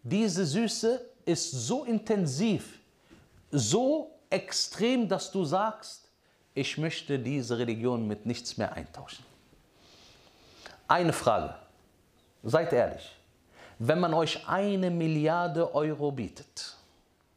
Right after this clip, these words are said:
und die schönsten Frauen dazu und das schönste Essen dazu, wärt ihr bereit, dieses für den Islam einzutauschen? Seid ehrlich, wer wäre bereit?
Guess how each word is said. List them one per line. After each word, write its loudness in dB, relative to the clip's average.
und 0
die -2
schönsten 0
Frauen -2
dazu -6
und -2
das 2
schönste -2
Essen -4
dazu, -4
wärt 0
ihr 0
bereit, -2
dieses -6
für -2
den -4
Islam -4
einzutauschen? -8
Seid 0
ehrlich, -2
wer 2
wäre 0
bereit? -8